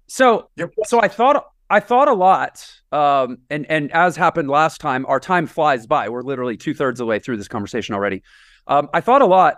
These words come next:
Speaker 1: uh, knowing that you were coming back on the show,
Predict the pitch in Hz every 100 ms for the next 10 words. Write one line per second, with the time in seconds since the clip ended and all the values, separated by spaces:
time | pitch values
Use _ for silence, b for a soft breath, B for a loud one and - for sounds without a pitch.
0 | - 139 123 120 _ _ - 147 180 180
1 | 156 151 151 156 147 139 135 131 113 131
2 | 107 95